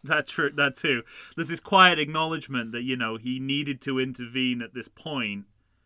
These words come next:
with this act of bravado, but, you know, he really is just still an observer, and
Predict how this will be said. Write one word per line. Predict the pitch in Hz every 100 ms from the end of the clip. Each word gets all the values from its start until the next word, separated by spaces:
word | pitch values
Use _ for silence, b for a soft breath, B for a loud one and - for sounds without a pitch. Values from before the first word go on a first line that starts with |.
| _ _ _ _ _
with | 135 120
this | 123 135
act | 127 -
of | 123 104
bravado, | 113 110 127 131 123 107 107 107 104
but, | 110 110 - _ _ _
you | 139 127
know, | 110
he | 101 127
really | 123 135 131 120 120
is | 117 104
just | - 113 - -
still | - - 127 110 107
an | 110
observer, | 104 104 113 117 110 87 - - b b b 113
and | 110 104 95